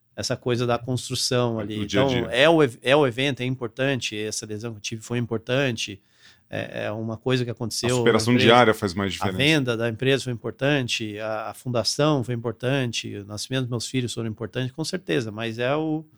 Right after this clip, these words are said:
Speaker 1: é o dia a dia,
Speaker 2: É
Speaker 1: né?
Speaker 2: a batida do tambor.
Speaker 1: É.
Speaker 2: Você tem alguma frase que você, que você leva contigo, assim, que você lembra, que você usa? Umas coisas? Turma
Speaker 1: Eu, eu gosto muito de uma frase que, inclusive, foi tema de um R D Summit alguns anos atrás,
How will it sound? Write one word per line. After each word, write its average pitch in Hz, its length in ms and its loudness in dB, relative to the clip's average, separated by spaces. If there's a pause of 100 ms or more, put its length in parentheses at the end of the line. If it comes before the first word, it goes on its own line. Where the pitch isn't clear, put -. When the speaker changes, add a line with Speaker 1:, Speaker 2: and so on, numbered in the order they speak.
(680)
Speaker 1:
é 113 120 -8
o 131 380 -4
dia 131 160 -2
a 156 60 -2
dia, 131 220 -4
Speaker 2:
É 107 40 -8
Speaker 1:
né? 101 60 -4
Speaker 2:
a 98 40 -2
batida 98 320 -2
do 101 120 -4
tambor. 101 320 2
Speaker 1:
É. - 60 -10 (460)
Speaker 2:
Você - 140 0
tem 196 120 10
alguma 160 460 6
frase 131 440 4
que - 80 -8
você, 92 580 2 (460)
que - 60 -16
você - 140 2
leva 101 240 4
contigo, 101 360 2
assim, 147 240 0
que - 80 -10
você 90 300 -2
lembra, 107 380 -2
que - 100 -12
você 90 360 -2
usa? 92 640 -4 (840)
Umas 92 200 -6
coisas? 117 220 -2
Turma 147 180 -4
Speaker 1:
Eu, 98 240 -2
eu 120 200 -2
gosto 131 300 2
muito 139 360 2
de 139 60 -2
uma 139 120 4
frase 127 500 2
que, 135 140 -8
inclusive, 123 340 -2
foi 135 200 2
tema 131 480 0
de 120 100 -8
um 113 340 -6
R 113 140 -6
D 113 100 -14
Summit 117 520 -4
alguns 110 280 -6
anos 113 200 -8
atrás, 113 760 -4